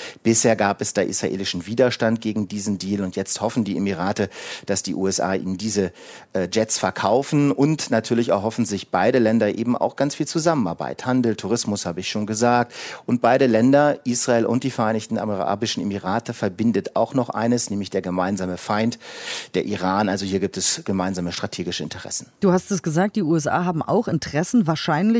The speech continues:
Speaker 2: Jets zu verkaufen, könnte ich mir vorstellen. Aber welche denn noch?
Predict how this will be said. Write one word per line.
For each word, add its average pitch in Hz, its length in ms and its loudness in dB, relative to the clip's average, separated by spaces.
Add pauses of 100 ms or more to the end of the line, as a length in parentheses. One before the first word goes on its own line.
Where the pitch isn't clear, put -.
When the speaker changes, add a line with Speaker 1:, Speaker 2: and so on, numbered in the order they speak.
(160)
Speaker 2:
Jets - 320 -4
zu 165 160 -2
verkaufen, 202 680 0
könnte 240 220 0
ich - 80 -12
mir 226 140 4
vorstellen. 220 500 0
Aber 196 160 2
welche 175 240 2
denn 196 180 2
noch? 131 220 -2